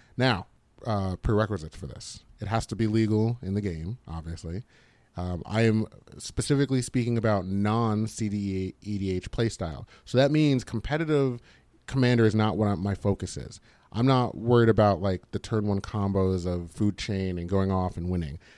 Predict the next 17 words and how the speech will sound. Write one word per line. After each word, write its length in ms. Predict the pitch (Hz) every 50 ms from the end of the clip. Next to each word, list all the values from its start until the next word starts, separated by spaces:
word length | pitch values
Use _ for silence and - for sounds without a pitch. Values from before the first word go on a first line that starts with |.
| _ _ -
That, 220 | 208 170 - -
we're 80 | 156 170
talking 180 | 180 185 175
about 160 | 160 151 127 107
a 40 |
casual 400 | - - - 113 117 110 117 110
game 200 | 101 101 101 104
of, 80 | 98 87
like, 160 | 87 85 85 - _ _ _ _ -
you 60 | - 175
know, 120 | 123 110 -
anywhere 280 | - 139 135 127 127 117
from, 140 | - 113
like, 220 | 104 95 87 80 - _ _ _ _ _ _ _ _ _ -
seven 540 | - - - - 110 110 101 107 104 107 90
to, 100 | 87 87
like, 220 | 85 85 82 -